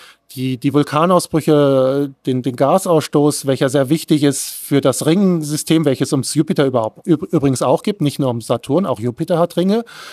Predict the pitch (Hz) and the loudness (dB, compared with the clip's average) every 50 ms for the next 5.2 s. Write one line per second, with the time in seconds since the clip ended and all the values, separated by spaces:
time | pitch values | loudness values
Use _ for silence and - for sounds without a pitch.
0 | - - - - - - - - - _ - - - 151 147 147 147 147 151 143 | -20 -20 -20 -20 -20 -20 -20 -20 -20 _ -10 -2 2 4 4 6 4 4 2 0
1 | - - 156 - - - 151 139 170 - - - 160 - - 156 151 151 156 156 | 0 -2 -4 -4 -6 -2 0 0 0 0 0 0 0 2 2 2 2 2 2 2
2 | 156 151 156 170 175 156 147 - 156 143 135 - - 156 143 139 - - 143 131 | 2 0 0 -2 -2 -2 0 0 0 0 0 -2 0 0 0 0 0 -2 -2 2
3 | 143 143 156 - 190 170 151 - - - 147 147 139 - - 147 139 139 139 139 | 2 2 2 2 0 0 0 0 0 0 0 0 0 -2 -4 -4 -2 -2 0 0
4 | 135 135 143 139 131 131 131 131 127 127 131 127 123 123 123 123 127 131 143 - | 0 0 2 2 2 2 2 0 -2 -2 -2 -2 -2 -2 -2 -2 -4 -6 -8 -8
5 | 80 82 85 | -10 -10 -10